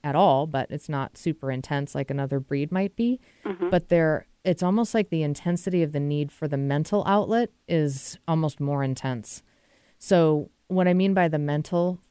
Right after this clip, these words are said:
Speaker 1: exercise is them having to figure something out in,
Speaker 2: Okay.
Speaker 1: in a way that's constructive, you know, having to work for something.
Speaker 2: Mm-hmm.
Speaker 1: Dogs are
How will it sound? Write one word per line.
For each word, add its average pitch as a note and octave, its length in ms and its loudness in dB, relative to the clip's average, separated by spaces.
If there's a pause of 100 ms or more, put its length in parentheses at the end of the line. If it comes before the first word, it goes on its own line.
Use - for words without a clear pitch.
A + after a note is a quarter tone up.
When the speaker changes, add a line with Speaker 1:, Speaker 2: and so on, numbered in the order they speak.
(220)
Speaker 1:
exercise A#3+ 720 -2
is F3+ 260 0 (100)
them F#3 240 2
having F3 480 0
to D#3+ 180 -6
figure E3 340 -4
something D3+ 400 -6
out - 300 -14 (560)
in, F#3 160 0
Speaker 2:
Okay. - 180 -4
Speaker 1:
in G3+ 140 4
a G3+ 60 4
way F#3+ 200 4
that's E3+ 420 -2 (380)
constructive, D#3 680 -6
you D3 80 -6
know, C#3+ 80 -4
having F3+ 340 0
to F3 140 -4
work D#3 440 -2
for - 200 -14
something. - 500 -14 (260)
Speaker 2:
Mm-hmm. G3 360 -6 (400)
Speaker 1:
Dogs D#3+ 480 4
are D3 500 2